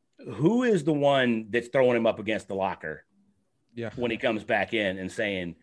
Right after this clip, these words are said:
Speaker 1: "Get it together, dude"? Like, this is, or who's the guy that's, that brings him aside and says, "Man, you look, you're a first round pick.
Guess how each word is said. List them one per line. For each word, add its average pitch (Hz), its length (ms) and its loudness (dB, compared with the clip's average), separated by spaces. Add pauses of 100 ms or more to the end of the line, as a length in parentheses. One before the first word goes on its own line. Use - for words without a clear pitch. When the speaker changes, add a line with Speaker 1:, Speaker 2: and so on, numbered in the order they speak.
(400)
Speaker 1:
"Get 123 160 0
it 147 120 0
together, 110 500 0
dude"? 98 360 -2
Like, 95 280 -4
this 113 240 -4
is, 101 180 -10
or 202 220 6
who's 214 180 2
the 233 80 2
guy 208 240 2
that's, 170 280 -4
that 139 200 0
brings 156 260 2
him 151 120 2
aside 143 300 0
and 131 120 -4
says, 113 240 2
"Man, 123 240 0
you 139 140 0
look, - 160 0
you're 185 160 -2
a 160 40 -2
first 127 280 -4
round 87 180 -4
pick. - 380 -6